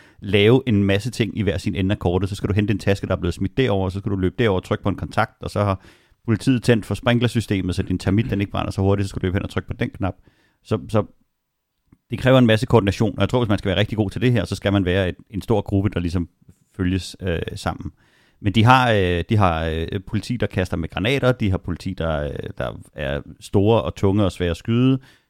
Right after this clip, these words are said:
de har de der trappers, de har, al-, altså det, det, det bliver nærmest en for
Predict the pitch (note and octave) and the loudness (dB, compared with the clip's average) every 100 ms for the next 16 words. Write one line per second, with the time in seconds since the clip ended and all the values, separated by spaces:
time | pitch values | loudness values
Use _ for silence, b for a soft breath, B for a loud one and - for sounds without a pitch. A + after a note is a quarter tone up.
0 | _ F#2+ F#2 - - - A2 A2+ A#2+ A2 | _ -4 -4 -4 -10 2 4 6 4 2
1 | - - F2+ - F2+ - G2 F2+ G#2+ F#2+ | -2 -12 -10 -8 -10 -8 -10 -4 -4 -4
2 | - G#2 F#2 D2 - _ _ G2+ F#2 G#2+ | -4 -4 -4 -8 -20 _ _ -16 -10 0
3 | G#2 G2 F#2+ F#2+ B2+ C3+ - A2 G2 - | 2 2 2 4 2 0 -2 -2 -2 -2
4 | - F#2+ E2+ | 0 2 2